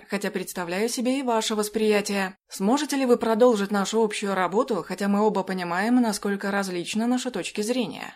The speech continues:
Этого часто бывает достаточно для того, чтобы продолжить работу с временным психотическим переносом, таким как параноидный микропсихотический эпизод. Терпимое отношение терапевта к нарциссическому гневу пациента и параноидным искажениям в переносе,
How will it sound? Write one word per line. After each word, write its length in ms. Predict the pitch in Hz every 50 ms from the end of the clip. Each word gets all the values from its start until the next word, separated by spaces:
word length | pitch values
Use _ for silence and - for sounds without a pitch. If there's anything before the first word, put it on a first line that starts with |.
| _ _ _ _ -
Этого 320 | 233 226 226 220 202 202
часто 320 | 202 220 220 214 208 220 202
бывает 320 | 208 202 208 214 214 196
достаточно 680 | 185 196 196 - 254 262 254 247 202 208 - 196 190 175
для 160 | 175 180 180
того, 260 | 190 190 190 233 240
чтобы 260 | - - 202 185 202
продолжить 560 | 202 214 208 214 208 240 240 220 185 190 -
работу 420 | 202 196 202 202 220 220 208 185 175
с 80 | -
временным 520 | 190 185 208 226 220 214 202 190 185 175 165
психотическим 720 | - 202 190 - 214 208 214 202 - - 170 - - 185 175
переносом, 580 | 196 185 185 196 226 262 277 - 294 269 254 _
таким 340 | - - 220 214 277 302 311
как 200 | 269 285 277 -
параноидный 680 | - 254 240 220 202 185 208 247 277 262 226 262 269 262
микропсихотический 1080 | 247 233 214 214 190 185 - - 180 - 190 180 170 190 202 202 226 214 214 - 214 214 -
эпизод. 480 | 233 240 - 208 202 156 - - - - _ _ _ - -
Терпимое 640 | 262 269 269 262 285 277 262 240 233 208 196 185 -
отношение 680 | - 190 202 208 202 196 196 - 226 233 226 220 214 208
терапевта 640 | 208 208 208 202 202 208 240 233 226 - 214 196
к 80 | 190 202
нарциссическому 880 | 196 196 190 196 - 214 208 - 226 208 214 202 208 - 202 202 196 185
гневу 360 | 190 202 214 214 202 202 196
пациента 640 | - 190 - - 220 233 247 233 208 202 180 160 147
и 100 | - 196
параноидным 640 | 202 208 202 208 214 220 233 233 214 190 196 196 190
искажениям 600 | 180 - - 196 196 196 214 208 202 202 190 180
в 80 | - -
переносе, 580 | - 185 185 185 190 214 240 240 - 151 -